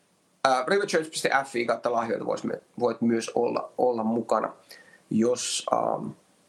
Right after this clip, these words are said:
jos tota noin, niin et saanut infoja siitä ruudusta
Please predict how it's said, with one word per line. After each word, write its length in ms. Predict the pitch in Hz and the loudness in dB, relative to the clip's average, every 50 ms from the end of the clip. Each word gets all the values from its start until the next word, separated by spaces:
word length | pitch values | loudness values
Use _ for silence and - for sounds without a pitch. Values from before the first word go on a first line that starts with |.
| _ _ _ _ _ _ _ _ _ _ - - - - | _ _ _ _ _ _ _ _ _ _ -14 -14 -4 -2
jos 300 | 127 127 123 123 - - | 2 2 2 2 0 0
tota 360 | - 131 123 - - 123 113 | -2 -2 -2 2 2 2 4
noin, 300 | 110 117 117 110 107 107 | 4 4 2 2 2 2
niin 360 | 104 107 110 107 104 110 110 - _ _ _ - - | 2 2 4 2 2 0 -2 -6 _ _ _ -2 0
et 120 | 120 113 - | 0 0 2
saanut 280 | - 117 117 117 - | 2 2 2 2 0
infoja 340 | 120 113 113 - - 113 110 | 0 0 0 2 2 2 2
siitä 200 | 110 107 - - | 0 -2 -2 -2
ruudusta 600 | - 110 110 107 110 110 107 - - - - - | 0 0 0 0 0 0 -2 -2 -2 -2 -4 -6